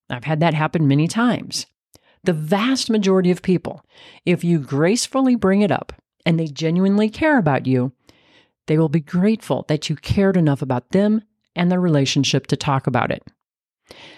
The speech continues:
Now, I have had it happen that, you know, where the other person doesn't care if it's hurting you.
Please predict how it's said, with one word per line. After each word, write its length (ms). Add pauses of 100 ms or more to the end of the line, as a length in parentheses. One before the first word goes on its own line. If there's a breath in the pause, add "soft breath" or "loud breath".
(400 loud breath)
Now, 260
I 140
have 260
had 220
it 100
happen 400
that, 220 (1080)
you 100
know, 160
where 340
the 120
other 160
person 580
doesn't 360
care 200
if 120
it's 120
hurting 340
you. 180